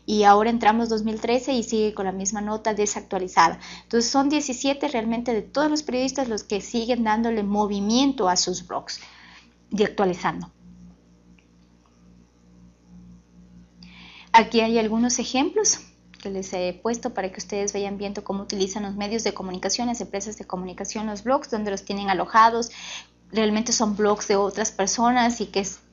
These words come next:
forman una comunidad para poder conversar de temas que les interesen. Facebook transmitirá en vivo los Juegos Olímpicos, como, son ejemplos de cómo se utilizan las, las redes sociales en,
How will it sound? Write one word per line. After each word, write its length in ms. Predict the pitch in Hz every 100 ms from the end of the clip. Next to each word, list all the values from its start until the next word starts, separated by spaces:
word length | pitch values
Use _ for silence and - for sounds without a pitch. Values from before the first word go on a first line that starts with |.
| - - - -
forman 300 | - 233 240
una 280 | 226 240 240
comunidad 640 | 233 202 196 190 190 220 311 - - - - - -
para 220 | 202 202
poder 320 | 202 202 233
conversar 600 | 240 214 190 190 214 226
de 80 | 233
temas 400 | 220 208 220 -
que 160 | 208
les 180 | 196 190
interesen. 600 | 196 202 208 285 302 294 - - -
Facebook 300 | 247 240 254
transmitirá 480 | 226 220 208 220 208
en 100 | 208
vivo 220 | 220 220
los 120 | 196
Juegos 320 | - 190 190
Olímpicos, 1040 | 196 240 294 285 285 - 262 247 247 247 -
como, 480 | 269 240 240 - -
son 200 | 285 277
ejemplos 500 | 277 269 269 285 262
de 120 | 226
cómo 260 | 233 233 240
se 120 | 226
utilizan 500 | 214 220 233 240 220
las, 340 | 190 180 -
las 380 | 196 190 185 -
redes 260 | 214 220 220
sociales 540 | - 208 202 190 -
en, 160 | 180